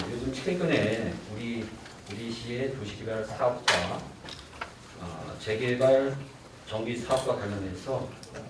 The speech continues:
어, 일부 언론에서 사실과 다른 보도 내용, 기사 등에 따라서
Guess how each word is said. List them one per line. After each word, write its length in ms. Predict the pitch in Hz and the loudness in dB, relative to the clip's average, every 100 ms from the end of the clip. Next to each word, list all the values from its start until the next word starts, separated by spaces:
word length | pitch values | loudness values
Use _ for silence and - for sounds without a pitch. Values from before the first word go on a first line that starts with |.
| - - - - | -10 -12 -12 -10
어, 200 | 92 90 | -4 -2
일부 300 | 90 - 131 110 | 0 0 2 2
언론에서 1000 | 113 123 123 120 - - 131 127 127 127 | 2 2 2 2 0 -2 0 2 2 0
사실과 360 | - 143 131 110 - | -2 -2 2 2 4
다른 360 | 107 104 117 113 | 2 2 0 -2
보도 240 | 101 110 | -2 -2
내용, 340 | 107 101 98 101 | 0 0 0 -2
기사 420 | - - 107 101 | -4 -4 0 0
등에 240 | 101 95 - | -2 -4 -2
따라서 500 | 107 - - - | -2 -2 -6 -8